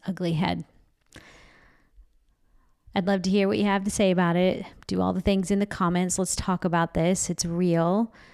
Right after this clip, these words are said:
And also, uh, also be honest if it's something you, you know you're drawn to.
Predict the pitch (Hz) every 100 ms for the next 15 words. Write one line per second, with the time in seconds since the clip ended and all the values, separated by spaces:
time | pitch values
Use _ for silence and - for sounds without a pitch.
0 | - _ - 202 202 226 - 220 220 214
1 | 202 196 233 - 220 196 214 _ 214 -
2 | 208 247 - 208 - 202 233 214 214 208
3 | 220 226 226 - - - - - 202 220
4 | 220 247 240 190 196 240 247 - 175 175
5 | 170